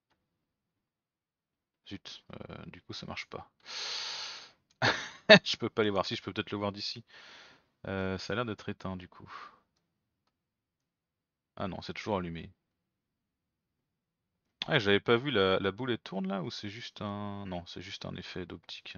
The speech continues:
Je voyais la, la petite boule, euh, de... qui est en dessous qui avait l'air de tourner, mais non, c'est juste d'optique. Hum, hum, hum, hum. Oui, oui, non, mais tout à fait, Squash, euh, il y a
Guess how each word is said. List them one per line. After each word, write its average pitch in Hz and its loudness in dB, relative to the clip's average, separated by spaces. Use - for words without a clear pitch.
Je 92 -14
voyais 92 -4
la, 87 0
la 101 2
petite - -12
boule, 110 0
euh, 101 8
de... 92 -12
qui - -4
est - -4
en 117 4
dessous - -4
qui 113 0
avait 95 4
l'air 95 0
de 95 -2
tourner, 98 -4
mais 92 -6
non, 87 -8
c'est - -14
juste 104 -10
d'optique. - -6
Hum, 139 0
hum, 180 2
hum, 160 2
hum. 110 2
Oui, 131 2
oui, 196 8
non, 117 10
mais 107 8
tout 110 0
à 117 6
fait, 139 6
Squash, - 2
euh, 90 0
il 87 -4
y 87 -4
a 85 -6